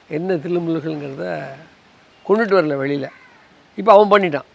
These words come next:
அமெரிக்காரன் பண்ணிட்டான். ஆக வந்து இப்போ என்ன வரப்போகுதுன்னா, ஆ, ஒரு லஞ்சம்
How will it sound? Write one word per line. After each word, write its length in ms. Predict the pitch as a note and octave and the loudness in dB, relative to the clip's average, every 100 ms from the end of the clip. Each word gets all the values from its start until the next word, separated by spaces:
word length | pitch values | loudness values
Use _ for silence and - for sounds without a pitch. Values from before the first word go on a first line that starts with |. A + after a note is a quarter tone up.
| _ | _
அமெரிக்காரன் 500 | F3+ F#3 E3 E3 E3 | -4 -2 0 -2 -2
பண்ணிட்டான். 340 | D#3 D3 B2 - | -4 -6 -8 -12
ஆக 260 | D3 D#3+ | -8 -4
வந்து 220 | A#3 A3 G#3+ | -4 -2 -4
இப்போ 140 | F3 | -4
என்ன 160 | F#3 A3 | -4 -2
வரப்போகுதுன்னா, 720 | G3+ F3+ F3 A3+ A#3+ F3 G3 G3+ - - _ - - | -2 -2 -4 -2 -2 -2 -4 -8 -20 -20 _ -20 -8
ஆ, 200 | E3 D#3 | -4 -4
ஒரு 240 | D#3 D3+ D3 C#3+ C#3+ D#3+ F#3+ _ _ _ _ _ _ _ _ _ _ _ - | -4 -6 -6 -10 -14 -18 -20 _ _ _ _ _ _ _ _ _ _ _ -16
லஞ்சம் 920 | D3+ C#3 E3+ G#3+ G#3 A3 A3+ A3+ B3+ | -10 -2 0 -2 -2 0 0 -2 -12